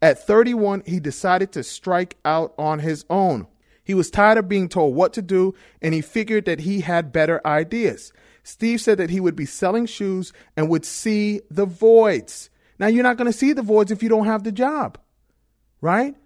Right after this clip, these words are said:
So I know a lot of you are in your job right now, right? And you're seeing, "Man, our company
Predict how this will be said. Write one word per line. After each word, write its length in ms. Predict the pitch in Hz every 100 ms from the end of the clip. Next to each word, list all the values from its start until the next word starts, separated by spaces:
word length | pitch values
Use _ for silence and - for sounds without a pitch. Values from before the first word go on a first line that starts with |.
| _
So 160 | - 247
I 100 | -
know 240 | 220 247 208
a 80 | 185
lot 300 | 202 220 240
of 100 | 214
you 160 | 208
are 140 | 160 -
in 180 | 196 233
your 120 | 247
job 380 | 196 196 190 175
right 240 | 175 165
now, 380 | 147 135 123 151 _ _ _ _
right? 340 | - 147 208 254 _ _ -
And 140 | 175
you're 80 | 180
seeing, 540 | 175 - 240 233 220 214
"Man, 500 | 196 240 214 120 - _ _ _ _ _ -
our 140 | 202 226
company 640 | 247 240 226 202 185 175